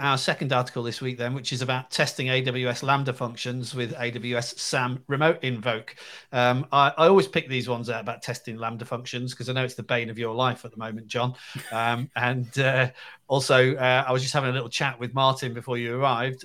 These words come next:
and, uh, he's currently in the process of writing a course about Lambda. So I'm sure, uh, I'm sure you've both got some things to say,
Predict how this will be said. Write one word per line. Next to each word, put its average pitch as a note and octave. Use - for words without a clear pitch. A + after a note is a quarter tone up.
and, A#2
uh, A#2+
he's C3
currently E3+
in C#3
the C3+
process D3
of C#3+
writing D3+
a B2+
course F#3+
about A#2
Lambda. A2+
So B2
I'm B2+
sure, C#3
uh, B2+
I'm C3+
sure D#3+
you've B2
both C3
got A2+
some A#2
things B2
to A#2
say, B2